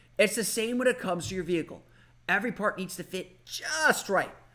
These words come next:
So the next time you need parts and accessories, head to eBay Motors. With eBay Guaranteed Fit, you can be sure every part you need fits right the first time around.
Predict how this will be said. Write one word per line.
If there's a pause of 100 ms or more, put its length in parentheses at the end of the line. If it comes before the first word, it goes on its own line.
(200)
So
the
next
time
you
need
parts
and
accessories,
head
to
eBay
Motors. (360)
With
eBay
Guaranteed
Fit,
you
can
be
sure (120)
every
part
you
need (140)
fits
right
the
first
time
around.